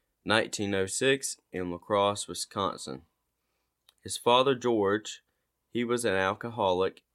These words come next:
and his mother, Augusta, was an extremely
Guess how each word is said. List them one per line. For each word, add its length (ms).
and 340
his 260
mother, 500
Augusta, 840
was 520
an 160
extremely 920